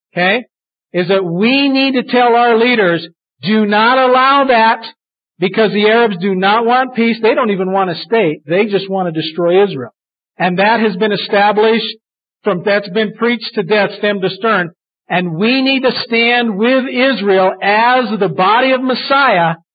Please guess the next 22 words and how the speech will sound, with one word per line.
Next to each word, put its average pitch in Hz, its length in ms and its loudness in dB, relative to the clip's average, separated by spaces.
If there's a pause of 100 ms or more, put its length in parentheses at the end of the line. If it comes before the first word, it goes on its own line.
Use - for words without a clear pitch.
(200)
and 190 200 0
we 214 140 0
dis-, 214 340 -6
we 214 140 0
need 220 140 0
to 202 80 0
say 214 440 0
no, 196 800 0 (260)
because 196 440 0
if 180 200 0
we 226 240 2
allow 240 360 2
them 240 280 0
to 196 200 -4
divide 196 840 2
up 233 580 0
the 175 300 0
promised 233 580 0
land, 190 560 0 (440)
God 220 420 4
is 202 240 0
going 220 460 0